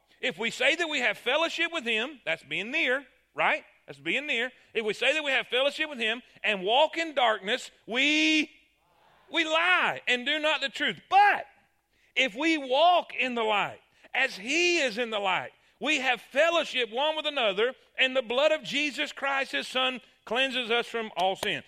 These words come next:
Now watch this. Now watch. How does that, what does that mean for this? If we're gonna draw near to God,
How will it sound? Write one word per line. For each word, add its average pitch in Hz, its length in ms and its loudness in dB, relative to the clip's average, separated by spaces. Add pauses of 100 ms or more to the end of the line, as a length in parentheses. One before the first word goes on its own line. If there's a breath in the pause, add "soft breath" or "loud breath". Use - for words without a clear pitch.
(140 soft breath)
Now 202 120 2
watch 233 240 2
this. 185 260 -4
Now 175 120 -4
watch. 208 220 -2
How 220 180 0
does 269 120 -2
that, 214 260 -2
what 226 140 0
does 262 100 -6
that 240 160 -2
mean 247 240 -2
for 214 100 -6
this? 202 240 -4 (420 soft breath)
If 202 240 0
we're 285 240 2
gonna 330 260 2
draw 294 420 2
near 285 320 -2
to 277 160 -4
God, 220 600 2